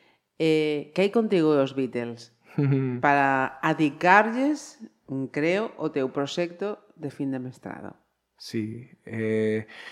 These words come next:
Speaker 2: eu descubrín aos Beatles con seis anos. Sonaba Help nun anuncio da televisión e aquel son parecíame celestial. Así que,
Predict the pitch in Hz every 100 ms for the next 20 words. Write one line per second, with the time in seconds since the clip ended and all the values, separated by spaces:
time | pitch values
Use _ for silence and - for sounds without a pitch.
0 | - - - - _ _ _ - _ _
1 | - 160 175 180 175 151 131 117 135 143
2 | 143 139 107 110 107 107 107 110 - 117
3 | - 104 - 120 - _ _ _ _ -
4 | 123 123 123 123 123 120 117 - 151 139
5 | - - _ - 120 120 117 117 117 120
6 | 113 113 110 110 113 110 110 107 110 -
7 | 143 135 135 _ _ _ _ _ _ _
8 | _ _ _ - 135 127 - 156 156 151
9 | 147 - _ _ _ - - - 160 147
10 | 139 135 - 123 123 - 135 135 131 123
11 | 117 113 104 - - - 139 - _ _
12 | _ _ _ _ - 127 - 143 139 147
13 | 143 143 -